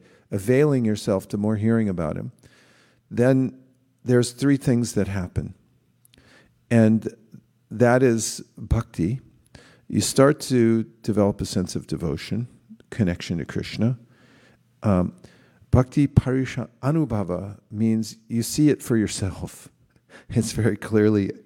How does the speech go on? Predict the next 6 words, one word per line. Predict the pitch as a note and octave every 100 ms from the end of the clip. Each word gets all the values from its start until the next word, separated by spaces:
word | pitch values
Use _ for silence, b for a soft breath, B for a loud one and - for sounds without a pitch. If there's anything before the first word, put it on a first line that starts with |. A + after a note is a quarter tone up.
| _ -
evident | G2 F2+ E2 -
to | D#2
you. | D2 D2+ - b b b b b b b b _ _
And | A2+ G#2+ G#2+ G#2 -
then | - G#2 B2 C#3 B2+ - _ _ _ _ _ _ _ -
also, | A2+ A2+ A2 G2+ G2+